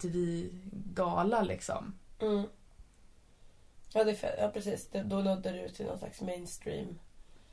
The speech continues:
Speaker 1: Mm. För i-, för egentligen är det väl bara, det är väl egentligen bara positivt om kulturer kan, liksom,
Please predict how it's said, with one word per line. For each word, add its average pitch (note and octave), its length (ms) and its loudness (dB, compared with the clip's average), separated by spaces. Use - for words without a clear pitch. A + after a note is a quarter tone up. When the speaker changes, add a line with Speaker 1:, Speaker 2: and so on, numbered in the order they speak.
Speaker 1:
Mm. F#3 260 -6
För G#3 140 0
i-, G#3 160 2
för A3 160 2
egentligen G#3+ 380 4
är C4 80 6
det C#4 80 4
väl C4 120 0
bara, G3 280 6
det C4 180 4
är D4+ 80 6
väl D4 100 0
egentligen F#3+ 300 2
bara F3 160 0
positivt G3 800 -2
om G3 160 2
kulturer F3 560 0
kan, E3+ 260 -2
liksom, F3 360 -4